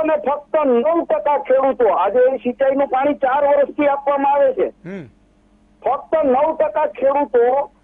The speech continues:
Speaker 1: આ સિંચાઈ માટેનું પાણી લે છે. આ ગવર્મેન્ટના એપ્રુવડ આંકડા છે. નવ ટકા ખેડૂતો, કારણ કે આ પાણીને કારણે જમીન બગડે છે, એટલે ઉપલેટા માણાવદરના ખેડૂતો પાણી લેતા નથી સિંચાઈ માટે.
Speaker 2: હમ.
Speaker 1: ભાદર ડેમ ભરેલો રહે છે,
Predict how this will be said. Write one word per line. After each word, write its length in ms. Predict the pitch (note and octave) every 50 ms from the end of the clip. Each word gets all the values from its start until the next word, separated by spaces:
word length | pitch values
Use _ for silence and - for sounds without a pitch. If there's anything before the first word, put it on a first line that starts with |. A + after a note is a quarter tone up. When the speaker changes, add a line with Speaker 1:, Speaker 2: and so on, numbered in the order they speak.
| _ _ _ _ _ _ _ _ _ _ _ _ _ - _ _ _ _ _ _ _ - - -
Speaker 1:
આ 180 | - - C#4 D#4+
સિંચાઈ 400 | D4+ - B3 B3+ B3+ D4 D4 D4
માટેનું 460 | C#4+ C#4 C#4 C#4 C#4+ D4 D4 D4+ D4
પાણી 400 | - C4 C4 C#4 C#4+ D4 C#4 C#4
લે 20 | C#4+
છે. 220 | D4+ D4 D4 D#4
આ 120 | D4 D4+
ગવર્મેન્ટના 800 | C#4+ G#3 A3 A#3+ B3+ C#4+ D4 D4 C#4+ C#4+ D4 D4 - - D4+ D4+
એપ્રુવડ 500 | D4 B3+ C4 C#4+ D4 - D4+ D4+ D4+ C#4+
આંકડા 400 | C4 B3+ C4 C4 - D4 C#4+ C#4+
છે. 140 | C4 C4+ B3+
નવ 340 | F#3+ F#3 G#3 C#4 D4+ D#4 D4+
ટકા 340 | - D4 C#4+ D4 D#4 D4+ C#4+
ખેડૂતો, 540 | D4 - - C#4 C#4 D4 C#4+ - C#4 C4 -
કારણ 240 | - A#3+ C4 C#4
કે 100 | - C#4
આ 220 | C#4 B3 B3+ C4 C#4+
પાણીને 480 | D4 C#4 C4+ C4+ C#4 C#4+ C#4 C#4+ D4
કારણે 380 | C4+ - C4+ C#4 C#4+ D4 D#4 D4 G#3
જમીન 340 | G3 A#3 B3+ C#4 C#4+ C#4+ C4+
બગડે 360 | C#4 C#4 B3+ C4 C#4+ D4 C#4+
છે, 100 | C4 D4
એટલે 240 | D4 D4 D4 D4 C4+
ઉપલેટા 560 | B3+ C4 - - C4 C4+ C4+ - D4 D4 C#4+
માણાવદરના 760 | C4 B3+ B3+ C4 C4+ C4+ C#4 C#4+ C4 C4 C#4+ C#4 C#4+ C#4+ D4
ખેડૂતો 540 | D4 - - B3 B3+ C4 C#4 - D4+ D4+ D4
પાણી 320 | D4 - B3+ C4 C#4+ D#4
લેતા 400 | D#4+ D#4+ D4 D#4 D#4 D#4 D#4 D4+
નથી 320 | D4 D4 C#4+ C#4+ C4+ B3+ A3
સિંચાઈ 360 | - B3+ B3+ - D4 C#4 C4
માટે. 320 | B3+ B3+ A#3+ - G#3 D#3+
Speaker 2:
હમ. 380 | C3+ - _ _ _ _ - -
Speaker 1:
ભાદર 420 | C3+ D#3+ G#3 - C4 D4+ D4+ D4
ડેમ 300 | C#4+ C#4+ D4+ D#4+ D#4+ D4
ભરેલો 460 | - - - B3+ D4 D#4 D#4+ D#4+ D#4+
રહે 280 | D#4 D#4 D4+ D4+ D4 D4
છે, 220 | - A3 - -